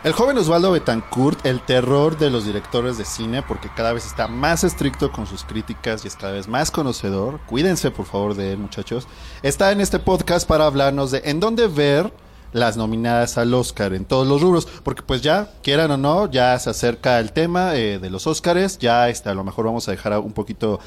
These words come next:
el papa de lado, vamos a dejar un poco el dólar, bueno, no, el dólar sí sigue subiendo y es algo que nos preocupa mucho, pero viene pues ya los Óscares, la temporada de premios, que es el clímax, digamos, de esta ceremonia.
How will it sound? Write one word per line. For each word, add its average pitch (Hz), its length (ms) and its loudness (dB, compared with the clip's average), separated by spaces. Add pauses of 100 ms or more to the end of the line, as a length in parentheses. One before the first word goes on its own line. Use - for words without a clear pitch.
(140)
el 95 140 -6
papa 110 320 0
de 117 100 0
lado, 147 600 4 (220)
vamos 117 300 -4
a - 20 -2
dejar 101 220 -4
un 104 80 -6
poco 104 240 -4
el 110 80 -2
dólar, 131 220 2
bueno, 117 200 -2
no, 117 140 0
el 117 60 -2
dólar 120 260 0
sí 117 120 -6
sigue 104 240 -4
subiendo 101 400 -4
y 98 60 -4
es 98 160 -8
algo 101 180 -8
que - 100 -14
nos 95 120 -12
preocupa 95 380 -8
mucho, 101 260 -6 (300)
pero 214 560 4
viene 139 240 0
pues 107 160 -12
ya 117 240 -2
los 123 240 -2
Óscares, 117 340 0
la 110 80 0
temporada 131 380 2
de 127 80 2
premios, 147 460 0
que 120 240 0
es 131 200 -4
el 107 180 -4
clímax, 113 380 -2
digamos, 104 360 -2
de 101 40 -6
esta 107 220 -4
ceremonia. 131 440 -2